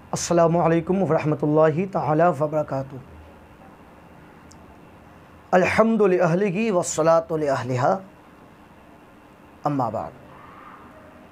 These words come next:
औज़ु बिल्लाहि मिनश शैतानिर रजीम, बिस्मिल्लाहिर रहमानिर रहीम।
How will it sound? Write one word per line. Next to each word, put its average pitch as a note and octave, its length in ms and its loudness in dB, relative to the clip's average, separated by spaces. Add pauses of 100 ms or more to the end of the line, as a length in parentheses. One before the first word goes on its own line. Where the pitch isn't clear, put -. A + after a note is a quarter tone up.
(1300)
औज़ु F3 280 2
बिल्लाहि E3+ 440 2
मिनश D#3 220 -8
शैतानिर D#3 560 0
रजीम, D#3 520 0
बिस्मिल्लाहिर D3+ 600 0
रहमानिर D3 720 -4
रहीम। B2+ 420 -6